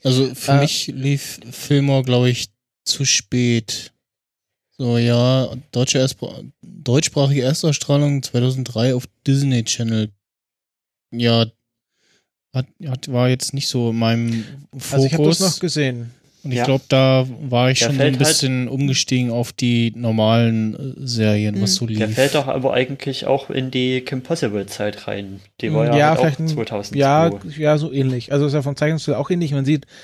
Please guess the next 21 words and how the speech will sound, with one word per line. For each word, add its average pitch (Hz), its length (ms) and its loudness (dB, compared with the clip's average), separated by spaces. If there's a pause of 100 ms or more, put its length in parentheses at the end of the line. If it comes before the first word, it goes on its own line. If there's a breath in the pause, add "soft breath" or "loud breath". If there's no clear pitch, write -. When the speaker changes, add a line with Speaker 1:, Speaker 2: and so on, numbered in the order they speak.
(200 loud breath)
Speaker 2:
im 135 240 -4
Intro 175 640 2
gleich 147 280 2
am 147 100 0
Anfang 156 460 -2
sieht 139 180 -2
man 139 160 -2
halt 139 160 2
eine 135 80 -2
schöne 143 240 0
drei 127 200 2
D-Animation, 165 840 0
wenn 139 240 -2 (220)
die 135 160 0
auf, 131 300 0
durch 131 160 0
diese 127 200 0
Computer 143 440 0
rein 120 180 2
so 123 100 -2
zoomen. 123 460 -2